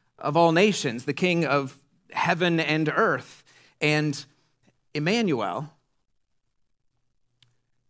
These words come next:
the baby born with the name God with us, now resurrected, promises, "I am with you.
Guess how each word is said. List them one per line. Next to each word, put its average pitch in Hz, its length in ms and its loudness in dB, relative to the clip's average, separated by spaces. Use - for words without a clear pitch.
the 127 120 -12
baby 156 260 2
born 156 400 -4
with 143 160 -4
the 135 80 -6
name 127 580 -6
God 123 240 -8
with 117 280 -10
us, - 380 -16
now 151 200 0
resurrected, 117 680 -6
promises, - 680 -10
"I 113 120 -12
am 107 120 -14
with 101 200 -16
you. - 140 -20